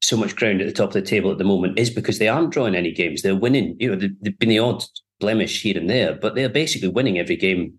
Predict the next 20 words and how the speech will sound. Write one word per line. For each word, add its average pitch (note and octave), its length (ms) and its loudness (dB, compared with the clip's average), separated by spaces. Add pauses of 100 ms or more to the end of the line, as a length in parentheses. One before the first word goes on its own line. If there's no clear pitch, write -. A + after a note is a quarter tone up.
that F#2+ 200 -2
they're, F2 260 0 (360)
that G#2 100 2
they're - 120 0
playing. - 440 0 (360)
You D#3+ 220 2
absolutely E3 520 0
have D#3+ 220 -2
to D#3+ 100 -4
grind D3+ 320 0
it F2 80 0
in G2+ 80 0
the F#2 40 0
Championship. - 540 -2
You G2+ 100 2
do C3+ 200 4
from C#3 160 0
time C3+ 200 0
to - 100 -12
time. G#2+ 280 -2